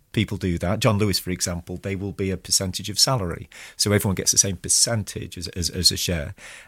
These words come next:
Um, but, but for us, we just wanted it to be something transparent so that people could look at each other and go, "Great, what are you gonna do with yours?" kind of thing, but it'd be the same amount.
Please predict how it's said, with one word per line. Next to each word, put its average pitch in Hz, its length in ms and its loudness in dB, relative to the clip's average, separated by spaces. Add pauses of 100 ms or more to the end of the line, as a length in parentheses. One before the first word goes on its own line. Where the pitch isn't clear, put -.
Um, 87 420 0
but, - 200 -2
but 85 120 -2
for - 160 2
us, 95 160 6
we 101 120 0
just - 180 2
wanted 92 260 2
it 95 120 2
to - 120 0
be 95 180 0
something 92 360 -2
transparent 90 600 0
so 90 100 0
that 87 100 -4
people 90 200 -2
could 92 140 -4
look 92 180 -2
at 85 60 0
each 90 160 -2
other 82 160 -6
and 82 140 -6
go, 87 220 -2 (380)
"Great, 101 260 4
what 110 100 0
are 95 60 0
you 92 40 -2
gonna 95 140 0
do 98 140 2
with 90 100 -2
yours?" 98 220 2
kind 85 180 -2
of 76 60 -4
thing, 80 160 -6
but 95 160 -2
it'd 104 100 0
be 95 60 -2
the 85 100 0
same 90 220 2
amount. 87 380 0